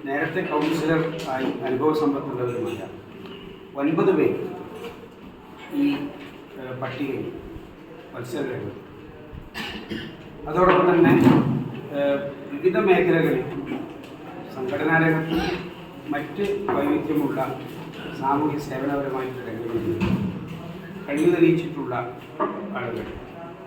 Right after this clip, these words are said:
ഈ രംഗത്ത് പ്രവർത്തിക്കുന്നത്. അങ്ങനെ ഒൻപത് എന്ന് പറയുന്നത് ഇപ്പോൾ ഒൻപതല്ല, പത്താണ്. പത്ത് പേര് നേരത്തെയും ഇപ്പോഴും കൗൺസിലർമാരായിട്ടുള്ളവർ മത്സരിക്കും. പേര് കടിയേരി നിലവിലുള്ള കൗൺസിലർ ഒ സുമതി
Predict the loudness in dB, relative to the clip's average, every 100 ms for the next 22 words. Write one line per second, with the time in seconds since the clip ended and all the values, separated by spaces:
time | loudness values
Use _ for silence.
0 | -8 -6 -4 -2 -4 -6 -10 -12 -14 -16
1 | -14 -10 -8 -6 -8 -10 -14 -16 -20 -20
2 | -20 -20 -16 -8 -2 -2 2 4 6 8
3 | 8 8 6 4 2 0 0 -2 -4 -4
4 | -2 -2 -4 -10 -16 -14 -14 -6 -2 -2
5 | -2 -6 -12 -16 -18 -20 -10 -6 -6 -4
6 | -2 -2 -2 -6 -8 -10 -8 -8 -8 -8
7 | -6 -6 -8 -10 -10 -10 -14 -18 -18 -16
8 | -12 -10 -10 -12 -16 -16 -14 -14 -16 -20
9 | -20 -20 -20 -18 -18 -12 -2 4 8 10
10 | 8 4 0 -6 -12 -6 0 6 10 12
11 | 10 10 10 8 4 2 0 -2 0 2
12 | 2 2 2 2 2 -2 -8 -14 -18 -8
13 | -4 -2 -2 -2 -2